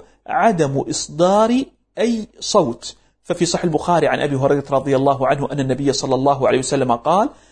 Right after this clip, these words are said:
"التثاؤب من الشيطان، فإذا تثاءب أحدكم فليرده ما استطاع، فإن أحدكم إذا قال هاه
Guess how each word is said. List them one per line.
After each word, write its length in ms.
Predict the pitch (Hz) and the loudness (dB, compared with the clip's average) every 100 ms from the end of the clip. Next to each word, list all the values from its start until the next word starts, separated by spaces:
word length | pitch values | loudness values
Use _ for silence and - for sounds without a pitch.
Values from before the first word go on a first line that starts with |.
| _ - | _ -10
"التثاؤب 580 | 147 143 135 160 151 139 | -8 -6 -2 0 0 -2
من 100 | 135 | -2
الشيطان، 600 | 127 131 120 135 185 302 | 0 -2 0 0 0 0
فإذا 380 | - 139 131 127 | 0 0 0 0
تثاءب 520 | 131 - 165 135 135 | -2 -2 0 2 0
أحدكم 520 | - - 151 160 139 | -2 0 -2 -2 -6
فليرده 680 | 135 135 147 165 160 135 139 | -2 2 4 2 2 0 0
ما 80 | 156 | -2
استطاع، 580 | - - 170 214 247 - - _ | 0 0 2 2 2 -4 -20 _
فإن 320 | - 175 170 | 0 0 2
أحدكم 500 | 151 - 160 147 147 | -2 0 0 0 -2
إذا 240 | 143 151 139 | -2 2 0
قال 320 | 160 156 139 | 2 2 2
هاه 500 | 127 156 226 226 | 2 4 4 2